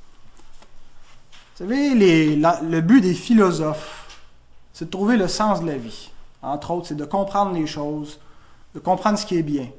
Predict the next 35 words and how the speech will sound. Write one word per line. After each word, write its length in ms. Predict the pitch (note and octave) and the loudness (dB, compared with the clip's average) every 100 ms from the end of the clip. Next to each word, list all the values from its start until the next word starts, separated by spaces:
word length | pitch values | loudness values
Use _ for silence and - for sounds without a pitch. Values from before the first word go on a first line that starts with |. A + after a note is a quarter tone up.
| - - - - | -20 -20 -20 -12
donner 140 | D#3+ G3 | -2 2
une 120 | G#3 | 4
raison 420 | F#3 F#3 F#3 F3 | 4 2 2 0
d'être 340 | E3 F3+ F3 D#3+ | 2 2 2 -2
à 60 | |
l'existence. 920 | D#3 D3 C#3+ - C#3 B2+ B2 - - - - - _ - - - - - - - - - - - - - _ - | -2 -4 -8 -10 -10 -12 -14 -20 -20 -20 -20 -20 _ -20 -20 -20 -20 -20 -20 -20 -20 -20 -20 -20 -20 -20 _ -6
Hein, 80 | |
il 40 | D3+ | 0
y 40 | |
en 120 | D#3+ | 2
a 60 | G3 | 2
qui 120 | G3 | 2
ont 40 | E3 | 0
abdiqué, 420 | D3 D3 - G3 | 0 -6 -6 -6
vous 60 | |
connaissez 360 | - D#3 D3 E3 | -4 -4 -4 -6
peut-être 260 | D3+ E3 D#3+ | -6 -6 -6
le 80 | |
courant, 400 | D3 E3 C#3 F3 | -4 -4 -2 -2
l'existentialisme. 1700 | F3+ D#3 D3+ E3+ D3+ D#3+ D#3+ - F3+ F3+ F3 D#3 E3 G#3+ G#3+ E3+ C#3 - - - - - - - - | -2 -2 -2 -2 -2 -4 -4 -2 0 0 -2 -2 0 -2 -4 -8 -10 -10 -18 -18 -20 -20 -20 -20 -14
L'existentialisme, 1040 | D3 D3 D#3+ D#3 F#3 F#3 F3+ D#3+ F#3 G#3+ E3 | -10 -8 -6 -2 -2 0 -2 -2 -2 -2 -2
on 80 | D#3 | -2
est 80 | D#3+ | 0
arrivé 220 | E3 E3+ | 0 0
à 20 | |
la 100 | F3+ | 0
conclusion 680 | F3 E3+ E3 D#3 D#3 F3+ F#3+ | 0 -4 -4 -2 0 2 0
qu'on 360 | D#3+ D#3+ D#3+ E3 | -2 -6 -2 0
existe, 460 | D#3+ D3+ F#3+ G3+ | -2 0 -2 -2
c'est 160 | - D#3 | -4 -4
tout, 160 | G#3+ G#3+ | -4 0
c'est 60 | |
un 100 | F3+ | 2
mouvement 440 | E3 F#3 E3 F3 G3 - | 2 2 2 4 4 4
athée. 400 | E3+ - G#3 | 0 0 -2